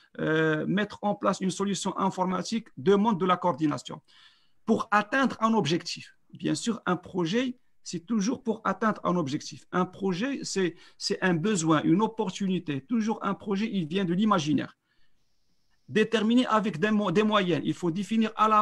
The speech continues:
à l'avance les moyens en termes de budget, ressources, et dans un délai déterminé parce qu'il est limité dans le temps. Dans n'importe quelle situation, qu'on peut le, la caractériser par de la définition, c'est un effort ponctuel, coordonné pour atteindre un objectif en définissant à l'avance les moyens, demande des moyens à consommer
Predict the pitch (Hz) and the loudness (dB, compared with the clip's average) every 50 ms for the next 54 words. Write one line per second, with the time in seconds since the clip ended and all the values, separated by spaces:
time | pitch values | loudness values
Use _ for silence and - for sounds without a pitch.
0 | 208 - - 196 202 202 196 185 233 240 190 - 220 214 208 208 208 202 185 170 | 4 2 0 2 4 4 4 4 0 0 0 0 0 0 2 2 2 4 4 4
1 | 156 139 - 156 165 165 - 196 185 180 170 190 170 175 214 214 156 143 160 170 | 2 2 2 0 0 0 0 0 0 2 2 0 2 2 0 0 0 2 4 4
2 | 151 147 143 135 143 214 233 - - 170 147 - - - - - - - - 185 | 4 4 2 0 0 0 0 2 2 0 -2 -2 -4 -16 -20 -20 -12 2 2 2
3 | 165 185 196 175 147 151 175 165 151 175 185 196 208 175 185 180 185 165 147 143 | 4 6 4 4 4 4 2 2 2 0 0 0 2 0 0 -2 -2 -2 0 0
4 | 151 180 202 202 - 151 - - - 208 170 160 156 160 165 202 220 214 - 196 | 0 0 0 -4 -6 -8 -10 -8 -8 -4 -2 0 0 2 2 2 0 0 0 0
5 | 156 160 156 143 135 - - - _ _ _ _ _ - - - - - - - | 2 2 2 2 0 -4 -8 -20 _ _ _ _ _ -20 -20 -20 -20 -20 -20 -6
6 | - 143 170 165 180 196 226 247 247 247 - - 208 185 - - 190 180 - 208 | 0 2 2 4 4 4 2 2 2 0 -2 -4 -4 -4 -2 -4 -4 -4 -2 -6
7 | 196 - - 180 180 147 139 - - - - - - - - - - - - - | -6 -6 -4 -4 -4 -4 -6 -8 -14 -16 -16 -18 -20 -20 -20 -20 -20 -20 -20 -20
8 | - - - - - - 175 165 - 214 214 214 208 190 - - 170 170 170 - | -20 -20 -20 -4 0 0 0 0 0 -4 -2 0 0 -2 0 -2 -4 -2 0 0
9 | 214 220 220 208 - - 196 190 190 185 160 151 165 151 - - _ _ _ 165 | 0 0 0 -2 -2 -2 -2 0 0 -2 0 0 0 0 0 -6 _ _ _ -2
10 | 160 143 151 160 170 170 165 185 170 180 202 - 208 190 185 185 165 - - 165 | 0 0 0 0 0 2 2 0 0 0 -4 -4 -2 -2 -2 -2 -4 -4 -6 -4
11 | 147 139 131 - 156 151 170 170 185 208 214 - - - 202 - - _ 202 202 | -4 -4 -4 -6 -6 -4 -2 -2 0 -2 -2 -6 -6 -8 -8 -8 -4 _ -2 -2
12 | 185 - - - 180 156 151 151 139 - - 202 208 202 185 165 190 185 175 160 | -2 -4 -6 -4 -2 0 0 0 -2 -4 -2 -2 0 0 0 0 0 2 2 0
13 | 151 151 - 175 - - - 196 208 - 214 202 - - - 180 185 202 190 160 | 0 0 -4 -8 -6 -2 -2 -2 -2 0 -2 -4 -2 -2 -2 -2 0 0 0 0
14 | 160 190 175 - - 160 147 139 - - 156 156 151 180 202 - 220 208 214 190 | -2 -4 -4 -2 -2 -2 -2 -2 -2 -2 0 0 0 0 -2 -2 -2 -2 -2 -2
15 | - - 190 - 175 180 190 190 175 196 185 - - 190 185 185 185 175 156 131 | -2 -4 -4 -4 -2 0 0 0 0 -2 -4 -2 -2 0 2 2 4 2 2 4
16 | 160 185 196 220 202 151 180 196 196 190 190 190 185 185 185 - 190 190 180 - | 2 2 2 2 0 0 2 2 2 2 0 0 0 -2 -2 -2 -2 -4 -2 -2
17 | 185 180 156 135 - | 0 0 0 0 -2